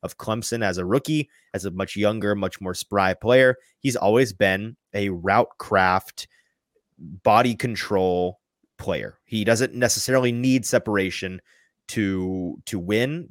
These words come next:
to, to make a, a, a reception. He, he constantly makes his quarterbacks look better, look good by catching balls that should be incompletions or interceptions because he's got such fantastic body control and route craft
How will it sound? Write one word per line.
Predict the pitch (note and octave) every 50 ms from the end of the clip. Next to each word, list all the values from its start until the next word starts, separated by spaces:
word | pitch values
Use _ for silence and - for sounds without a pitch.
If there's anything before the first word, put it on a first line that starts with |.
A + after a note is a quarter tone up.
| -
to, | - B2 A2 F#2+ F#2 F2+ F#2 F2+ D#2
to | - - G2+
make | F#2+ G#2 A2 - - _ -
a, | G#2 G#2 F#2+ D#2 - E2+ F2 -
a, | -
a | F#2+
reception. | G2 - - C#3+ C#3+ C#3 - - D3+ D3+ D3 C#3+ _ _ _ _
He, | - C3 -
he | - A#2
constantly | A2 - - - C3+ C3+ C3 - - - B2+ B2 A2+
makes | A#2 C3+ D3 C#3+ -
his | - B2 -
quarterbacks | - - C3+ B2+ A#2 G2+ G#2+ G#2+ G#2+ - - - - _ _ _ _ _ _ _ _
look | - A#2 C#3+ E3+ E3 - - - _ _ _ _ _ -
better, | G2 - D3 D3+ A#2+ F2+ F2 G#2 A#2+ B2 _ _ -
look | A#2+ C#3+ C3 - - G#2+ G2
good | - D#3 D#3 A2+ F#2 G2 G#2+ - _ _ _ _ _ _
by | - A#2 A2 G#2+ G#2 G#2 G2 - _ _ _ _ _ -
catching | - D#3 D3 - B2 B2+ A2
balls | F2+ A2 G#2+ G#2+ A2 A2 G2
that | A2 G2 - -
should | - - - C#3+ B2 G2+
be | A#2+ A2+ G#2
incompletions | G#2 A#2+ A2+ - A2 F#2 - A2 G#2+ G2+ - G2 F#2+ F2 G2
or | F#2+
interceptions | F#2 F#2 G2 G2+ - D3 C#3+ C#3 - - D#2+ D#2+ -
because | - F2 - F2+ -
he's | - G#2 G2 E2+ -
got | - F2+ - -
such | - - F#2+ F2+ - -
fantastic | - F#2 F#2 - - E2+ F2 F2 - F2+ - -
body | G#2 G2 G2 G2 F#2+
control | - F#2+ F#2 E2+ - F#2 F2+ E2+ E2 F2 _ _ _ _ _ _ - -
and | F2+ F#2+ F#2 F2 F2+ - -
route | F#2 G2 G#2 G2 G2 - - -
craft | - - - E2 D#2+ E2+ - - -